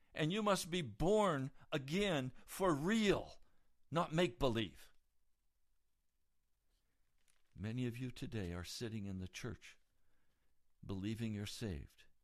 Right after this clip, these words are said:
while you continue to walk in your rebellion and your sin against Almighty God, loving the things of this world,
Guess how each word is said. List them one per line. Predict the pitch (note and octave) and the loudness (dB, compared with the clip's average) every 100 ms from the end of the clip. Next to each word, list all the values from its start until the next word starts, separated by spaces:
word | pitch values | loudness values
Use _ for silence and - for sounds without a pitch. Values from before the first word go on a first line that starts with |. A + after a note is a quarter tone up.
| _ _ _ _ _ _ _ - | _ _ _ _ _ _ _ -10
while | G2+ | -6
you | G2 A2 | -4 -6
continue | - G2+ - B2+ C3 | -6 -8 -6 -6 -6
to | A#2+ | -6
walk | G#2+ G2+ A2 A2+ - | -8 -6 -6 -8 -14
in | - F2+ | -8 -6
your | F2 | -6
rebellion | F2 F2 E2 F#2+ G2+ A#2 A2+ A2+ | -6 -8 -6 -6 -6 -6 -8 -10
and | E2+ | -10
your | E2+ C#2+ | -8 -8
sin | - - A2+ G#2 | -8 -6 -6 -6
against | E2+ E2+ G2 F#2+ - | -8 -8 -8 -8 -8
Almighty | G2+ G2 F#2+ G2 | -6 -4 -4 -6
God, | F2 F2 D#2+ F2 - - - - | -6 -6 -6 -8 -12 -20 -20 -20
loving | - G2 A2 A#2+ C#3 C3 | -10 -4 -2 -2 -4 -6
the | A2+ | -8
things | - A2+ G#2+ | -6 -4 -4
of | A2 | -6
this | A2 A2 | -6 -6
world, | F#2 F#2 F#2+ G2+ | -4 -4 -4 -6